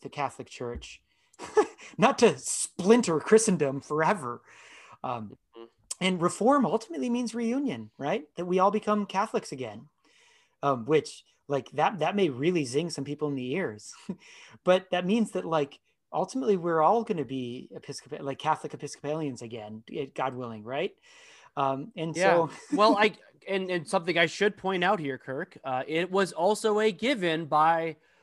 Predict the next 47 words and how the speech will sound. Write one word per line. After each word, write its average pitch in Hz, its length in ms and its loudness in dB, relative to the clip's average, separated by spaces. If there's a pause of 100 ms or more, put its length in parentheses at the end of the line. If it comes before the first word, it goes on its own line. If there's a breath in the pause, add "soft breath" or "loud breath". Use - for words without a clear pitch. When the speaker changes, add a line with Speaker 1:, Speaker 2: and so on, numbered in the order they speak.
(160 soft breath)
Speaker 2:
I 135 80 -6
don't 123 180 -8
know 120 100 -10
when, 110 360 -10
maybe 131 200 -8
third, 135 400 -8 (100)
the 127 60 -18
cer-, 151 320 -10
third 156 200 -4
century, 196 480 -4 (480 soft breath)
that 180 240 -6
the 190 80 -8
Bishop 190 320 -6
of 208 220 -10
Rome 214 480 -4
was 147 320 -6
kind 185 320 -10
of 160 180 -14
the, 180 400 -6
the 151 60 -12
first 156 340 -12
among 175 220 -8
equals. 143 560 -12
Speaker 1:
<laughs> - 320 -18
Speaker 2:
Um, 127 220 2
Speaker 1:
Right. 117 180 -6
Speaker 2:
it 131 60 -8
w-, 123 280 -10
it 135 100 -4
was 139 200 -4
kind 139 200 -4
of 156 60 -6
a 170 60 -4
given 190 300 -2
and 165 160 -2
assumed. 165 600 -6 (480 soft breath)
Uh, 147 300 4
now, 156 440 0
we, 160 380 -6
uh, 123 140 -2
Anglicans 156 500 -6
would 131 160 -10
say 139 300 -6
that, 127 340 -10
um, 113 380 -8 (800 soft breath)
that 165 200 0
w-, - 140 -18